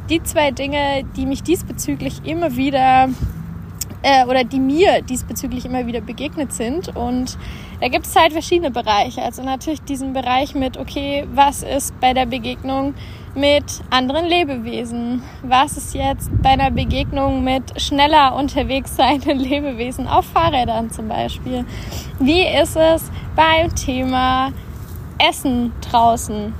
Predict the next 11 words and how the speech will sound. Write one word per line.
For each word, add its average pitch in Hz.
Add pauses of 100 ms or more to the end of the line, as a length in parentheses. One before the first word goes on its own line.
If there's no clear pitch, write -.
(120)
Kann 285
man 285
ja 254
auch -
Giftköder 220
und 220
so 226
mit -
reinnehmen, 240 (120)
ne? 269 (180)
Also 262